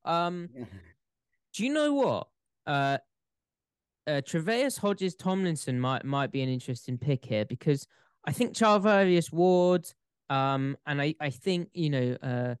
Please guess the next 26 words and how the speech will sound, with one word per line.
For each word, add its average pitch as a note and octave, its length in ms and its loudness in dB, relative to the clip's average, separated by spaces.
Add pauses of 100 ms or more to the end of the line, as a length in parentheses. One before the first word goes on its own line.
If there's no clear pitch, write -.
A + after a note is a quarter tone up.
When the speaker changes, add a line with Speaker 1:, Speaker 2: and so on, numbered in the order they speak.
(640)
Speaker 1:
uh, B2 200 2
D-, - 280 -10
Diamador, C#3+ 920 6
uh, C3 220 2 (160)
Lenoir C#3+ 680 0
or B2 220 -4
Speaker 2:
Yep. C#3 60 -12 (140)
Speaker 1:
Lenoir, C3+ 400 0
um, A#2+ 240 -2
I - 40 -6
Speaker 2:
Lenoir, C3 140 -4
Speaker 1:
think, D#3+ 160 -4
Speaker 2:
yeah. G2+ 140 -12 (100)
Speaker 1:
you D#3 100 0
know, C3 40 6
they're C#3 120 4
kinda E3+ 240 2
set - 360 0
at B2+ 180 -2
outside D#3+ 720 2
corner, F#3 460 0 (1300)
but E3+ 220 2
their F#3 140 0
current A#3+ 480 -2
nickel D3+ 720 -2
is B2+ 400 -4